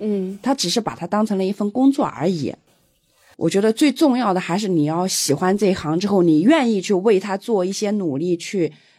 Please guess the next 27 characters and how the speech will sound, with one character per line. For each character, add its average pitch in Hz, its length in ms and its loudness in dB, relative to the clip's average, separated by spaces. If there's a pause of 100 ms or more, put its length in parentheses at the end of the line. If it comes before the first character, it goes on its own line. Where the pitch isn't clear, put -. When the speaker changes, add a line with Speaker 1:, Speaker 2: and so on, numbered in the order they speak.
(140)
Speaker 2:
学 190 240 2
一 - 20 2
些 208 140 2
东 233 160 0
西， 208 160 -2
收 202 180 -2
集 196 100 -6
一 - 20 -6
些 185 160 -2
周 196 160 -4
边 202 200 -2
资 233 220 -4
料。 233 300 -2 (720)
这 262 100 4
点 165 220 -2
是 151 220 -4
其 165 160 -6
实 190 120 -4
蛮 139 300 -4
耗 208 240 0
精 247 260 0
力 220 140 0
和 170 140 -8
时 - 180 -4
间 214 280 -2
的。 165 160 -8 (120)
Speaker 1:
嗯。 214 380 -10